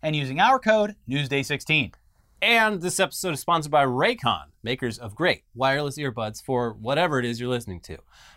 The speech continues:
Speaker 2: Raycon's everyday earbuds look, feel, and sound better than ever. With optimized gel tips for the perfect in-ear fit, these earbuds are so comfortable and they will not budge. Trust me. Raycons offer three sound profiles to match what you're listening to, plus noise isolation and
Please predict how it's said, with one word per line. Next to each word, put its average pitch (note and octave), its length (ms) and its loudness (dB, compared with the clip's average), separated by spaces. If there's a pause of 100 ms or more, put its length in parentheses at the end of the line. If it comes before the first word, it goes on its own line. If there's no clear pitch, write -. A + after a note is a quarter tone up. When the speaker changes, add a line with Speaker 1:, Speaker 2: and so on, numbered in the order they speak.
Speaker 2:
Raycon's G3+ 560 4
everyday G3 460 2
earbuds D3+ 400 2
look, F3 280 -2
feel, D#3+ 280 -4
and C#3 180 -6
sound B2+ 320 0
better A#2+ 220 0
than A#2 100 -4
ever. A#2 340 -4
With F2+ 280 -10
optimized A#2+ 520 -2
gel C3 280 0
tips - 300 -2
for - 120 -10
the G#2+ 80 -8
perfect G3 500 0
in-ear D#3+ 320 -6
fit, D3+ 300 0 (240)
these B2+ 160 -6
earbuds D3+ 380 2
are C3 80 -2
so B3 180 4
comfortable F3+ 540 0
and C#3 320 0
they D#3 200 2
will F3 240 4
not G3+ 220 4
budge. D3+ 320 2 (140)
Trust - 320 2
me. F#2 140 -16 (440)
Raycons F3+ 400 2
offer D#3+ 320 4
three G#3+ 340 0
sound E3+ 340 2
profiles A2+ 460 -2
to A#2 60 -14
match A2+ 260 -2
what A#2 140 -8
you're G#2+ 100 -12
listening A#2+ 340 -8
to, D#3+ 200 -6
plus F#3 320 2
noise D3 300 -2
isolation C#3+ 540 -2
and F3+ 280 -2